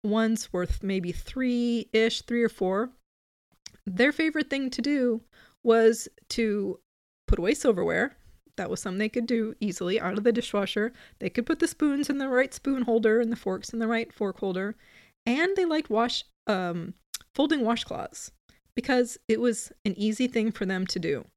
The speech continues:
So I would make sure that I kind of kept the washcloths to the side when I did laundry, and that was their job, was to fold the little washcloths, and they loved it. So even little ones can get involved. They, you can get them a small size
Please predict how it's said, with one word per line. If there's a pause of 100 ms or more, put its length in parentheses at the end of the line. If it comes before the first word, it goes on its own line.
(400)
So
I
would
make
sure
that
I (100)
kind
of
kept
the
washcloths
to
the
side
when
I
did
laundry,
and
that
was
their
job,
was
to
fold (120)
the
little
washcloths, (760)
and
they
loved
it. (520)
So
even
little
ones
can
get
involved.
They,
you
can
get
them
a
small
size